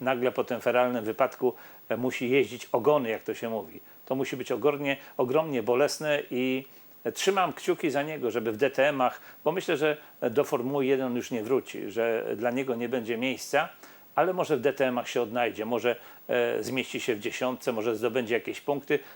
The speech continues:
może da mu to trochę satysfakcji, bo myślę, że jest to mu ogromnie potrzebne, bo to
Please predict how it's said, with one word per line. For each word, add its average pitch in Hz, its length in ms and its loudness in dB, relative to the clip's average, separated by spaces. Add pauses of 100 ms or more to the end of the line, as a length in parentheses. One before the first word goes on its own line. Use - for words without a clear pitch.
może 123 260 -2
da 104 240 0
mu 170 140 -2
to - 180 0 (200)
trochę 143 400 0 (220)
satysfakcji, - 840 -4
bo 113 200 -2
myślę, 123 320 -2
że 113 200 -2 (380)
jest 127 220 -4
to 123 80 0
mu 110 120 -4
ogromnie 113 420 0
potrzebne, 113 540 -4 (380)
bo 104 180 -4
to 110 300 -2